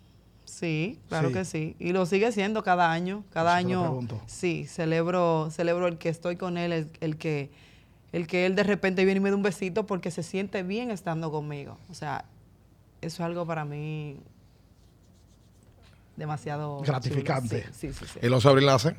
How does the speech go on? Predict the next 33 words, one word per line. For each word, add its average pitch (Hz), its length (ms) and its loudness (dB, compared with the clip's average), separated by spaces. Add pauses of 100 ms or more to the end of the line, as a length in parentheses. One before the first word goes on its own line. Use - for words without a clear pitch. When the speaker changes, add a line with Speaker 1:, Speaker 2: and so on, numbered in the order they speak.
(160)
Speaker 2:
Eh, 135 120 -8
su 156 200 4
hijo 151 280 4
hace 156 580 6
doce 156 300 2
años, 170 120 4
en 180 60 4
el 175 60 4
dos 160 140 6
mil 190 140 6
diez, 160 140 8
¿verdad? 196 260 2 (120)
Speaker 1:
Sí. 151 200 -4 (180)
Speaker 2:
Nació 151 400 4
el 147 120 4
niño 151 180 2
de 170 60 4
Betania, 208 340 4
que, 139 280 0 (280)
y 151 360 -2
sé 170 300 4
que 165 220 0 (140)
van 139 180 -2
a 151 40 2
venir 151 200 0
más. 135 300 -4
¿Quieren 147 220 0
más 147 160 0
hijos? 123 200 -4 (120)
Speaker 1:
Sí. 262 460 2
Speaker 2:
¿Quieren 180 160 0
más? 185 340 -4
Speaker 1:
Sí, 208 460 0